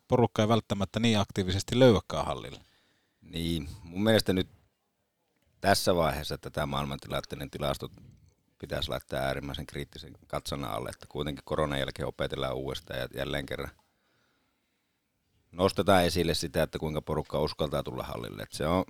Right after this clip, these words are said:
Speaker 2: se on suurten haasteiden edessä ja se aiheellista kritiikkaa ottelutapahtuman kohtaan esitetään, mutta nyt pitää myös olla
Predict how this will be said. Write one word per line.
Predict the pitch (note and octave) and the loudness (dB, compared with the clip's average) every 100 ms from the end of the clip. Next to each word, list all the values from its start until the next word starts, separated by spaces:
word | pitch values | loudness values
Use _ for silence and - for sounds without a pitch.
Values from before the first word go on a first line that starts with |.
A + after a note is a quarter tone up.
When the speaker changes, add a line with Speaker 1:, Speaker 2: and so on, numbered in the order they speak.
| - _ _ _ _ _ | -8 _ _ _ _ _
Speaker 2:
se | - F2 | -6 0
on | G#2 A2 | 2 4
suurten | C3+ C3 A2+ | 4 6 10
haasteiden | A#2 G#2+ - E2 | 10 8 4 4
edessä | D#2+ - D2+ | 2 2 0
ja | |
se | E2+ E2 - - _ | 2 0 -2 -12 _
aiheellista | D#2+ E2 E2+ D#2 D#2 | 0 0 0 -2 -4
kritiikkaa | F2 E2+ D#2+ D#2 D2+ | -4 -2 -2 0 0
ottelutapahtuman | D#2+ C#2+ D2+ C#2+ D2 - C#2+ C#2 | 0 -2 -2 -2 -4 -4 -6 -6
kohtaan | D2 - D2+ - _ - | -6 -2 -2 -2 _ -8
esitetään, | E2 D#2+ D2 - G1+ | -2 -2 -2 -6 -8
mutta | - - - _ _ _ | -10 -14 -20 _ _ _
nyt | - - | -20 -10
pitää | - C#2 | -4 -2
myös | C#2 C#2 | -2 -4
olla | C#2+ | -4